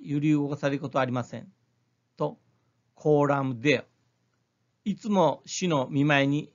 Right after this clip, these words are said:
生きておりましたが、サウル王は神を前にせず、神の御胸に背いて、ダビデを迫害し、その命を絶たんと奔走していました。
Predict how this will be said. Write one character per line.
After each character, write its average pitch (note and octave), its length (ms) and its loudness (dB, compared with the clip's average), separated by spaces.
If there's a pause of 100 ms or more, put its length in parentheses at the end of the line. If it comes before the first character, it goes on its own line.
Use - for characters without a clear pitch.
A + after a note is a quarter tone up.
生 G3 100 -18
き - 100 -20
て - 120 -4
お B2+ 60 2
り A#2+ 80 -2
ま A#2+ 100 -2
し - 120 -10
た C3+ 60 -14
が、 C#3+ 260 -14 (880)
サ D3+ 260 0
ウ D#3+ 60 2
ル D#3 100 2
王 C3 140 4
は C3+ 240 0 (320)
神 G#3 340 0
を D3 80 4
前 D#3 240 6
に C3 140 -2
せ B2+ 180 -12
ず、 - 180 -20 (1120)
神 G#3+ 280 2
の F#3 80 2
御 D#3+ 160 2
胸 G3 240 0
に F3+ 100 -4
背 - 180 -6 (120)
い D3 140 -2
て、 - 80 -20 (680)
ダ C#3 200 -2
ビ C3+ 80 -2
デ C3 100 0
を C3 60 2
迫 - 320 -8
害 C3+ 180 0
し、 - 240 -10 (400)
そ - 80 -8
の C#3+ 160 0
命 C#3+ 420 -2
を C#3 220 -6 (460)
絶 - 100 -18
た E3 140 2
ん C#3 80 0
と E3 180 -4
奔 D3 200 -4
走 C3+ 220 -6
し C3 80 -14
て C3+ 100 -8
い B2 80 -6
ま A#2 120 -8
し - 80 -16
た。 - 80 -20